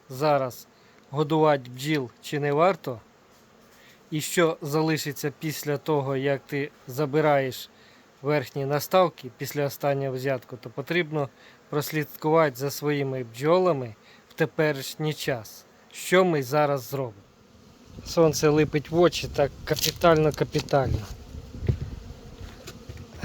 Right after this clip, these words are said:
Яке сьогодні число? Видався такий час, що можна заглянути.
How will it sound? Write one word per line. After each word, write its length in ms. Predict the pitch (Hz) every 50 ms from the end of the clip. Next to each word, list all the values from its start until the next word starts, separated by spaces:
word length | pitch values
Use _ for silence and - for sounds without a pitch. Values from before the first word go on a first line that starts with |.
| - - -
Яке 260 | 139 120 - 151 147
сьогодні 340 | - - 151 139 131 139 131
число? 520 | - - 127 - - 151 156 160 160 147 - - - - - - - - - - - - - - - - - - - - - - - - - - - - 135
Видався 560 | 127 139 139 139 127 135 139 135 - - 139
такий 280 | 120 - 139 - 139 139
час, 300 | - - 147 139 131 -
що 120 | - 139
можна 440 | 135 139 139 139 127 117 - 143 151 - - -
заглянути. 760 | 147 123 123 135 131 123 123 143 156 156 156 151 139 131 123